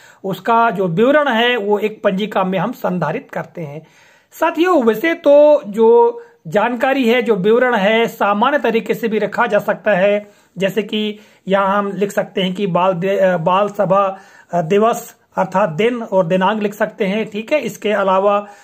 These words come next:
सामान्य जानकारी अंकित करते हुए प्रतिभागियों के नाम यहाँ पर अंकित कर सकते हैं ना। किंतु मैंने साथियों इस कालखंड में, इस वीडियो में बाल सभा पंजिका के लिए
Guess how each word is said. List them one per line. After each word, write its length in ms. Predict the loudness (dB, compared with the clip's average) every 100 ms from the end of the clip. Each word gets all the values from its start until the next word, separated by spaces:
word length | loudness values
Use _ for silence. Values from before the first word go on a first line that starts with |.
| -20
सामान्य 460 | -4 -2 2 0 0
जानकारी 340 | -2 0 0
अंकित 380 | 0 -2 -4 -2
करते 220 | -4 0
हुए 140 | 2 2
प्रतिभागियों 840 | 0 -6 -4 -2 -2 0 0 0
के 160 | -2 -2
नाम 300 | 0 -2 -2
यहाँ 160 | -4 -4
पर 100 | -4
अंकित 360 | -4 -6 -6
कर 100 | -6
सकते 380 | -6 -6 -10 -12
हैं 160 | -6 -4
ना। 220 | -4 -6 -20 -20 -20 _ _ -4
किंतु 540 | -2 2 2 2 -4 -12 _ -2
मैंने 300 | 0 0 0
साथियों 680 | 0 0 2 4 2 0
इस 100 | -6
कालखंड 480 | -2 -2 -2 -2 0
में, 140 | 0
इस 220 | 0 -2 -4
वीडियो 280 | 0 0
में 280 | 0 0 0
बाल 280 | 2 2 0
सभा 400 | -2 -2 0 -2
पंजिका 480 | -2 -2 -2 -2 -4
के 220 | -2 -6
लिए 400 | -2 0 0